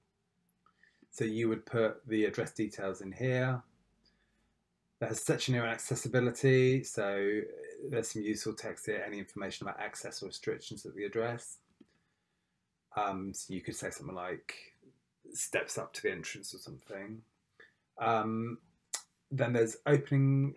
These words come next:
times you can put into here, and then there's some notes if there's just an extra field, if there's some extra information you wanted to include.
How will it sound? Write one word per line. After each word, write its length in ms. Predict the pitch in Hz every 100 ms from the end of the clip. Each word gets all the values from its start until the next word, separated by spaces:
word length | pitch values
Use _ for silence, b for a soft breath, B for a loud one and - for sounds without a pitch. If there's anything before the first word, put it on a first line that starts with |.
| -
times 360 | - 131 131 131
you 100 | 131
can 160 | 135 120
put 160 | -
into 260 | 127 123 -
here, 480 | 127 131 127 127 117
and 140 | 110
then 120 | 110
there's 200 | 107 98
some 320 | - - 101 98
notes 380 | 98 82 -
if 100 | -
there's 300 | - 92 95
just 280 | - - -
an 60 | 90
extra 320 | 90 - 139
field, 260 | - 92 92
if 80 |
there's 140 | - -
some 140 | 92
extra 320 | 92 - -
information 680 | 78 - 95 92 - 107 98
you 120 | 98
wanted 420 | 98 95 - 98 -
to 140 | 98
include. 640 | 98 98 110 110 110 113